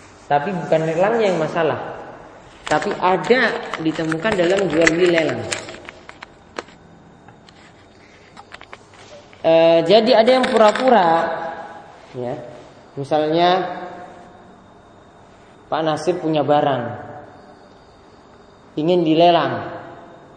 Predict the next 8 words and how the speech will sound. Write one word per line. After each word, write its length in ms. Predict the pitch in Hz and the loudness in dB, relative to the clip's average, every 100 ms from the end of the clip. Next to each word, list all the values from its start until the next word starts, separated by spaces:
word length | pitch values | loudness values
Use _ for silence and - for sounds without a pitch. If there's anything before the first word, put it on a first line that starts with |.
| - - - - - - - - | -20 -20 -20 -20 -20 -20 -20 -18
Ya. 160 | - 127 - - - | -16 -18 -20 -12 -2
Jadi 120 | 170 226 | 2 4
ada 140 | 233 254 | 4 4
yang 80 | 254 | 2
pura-pura, 960 | 220 208 185 170 165 151 170 - - 135 | 4 4 4 2 2 2 0 -4 -6 -8
ini 80 | |
satu 240 | 131 139 147 | -6 -6 -4
komplotan 800 | 147 143 143 135 135 135 170 | -6 -4 -2 -2 -4 -4 -8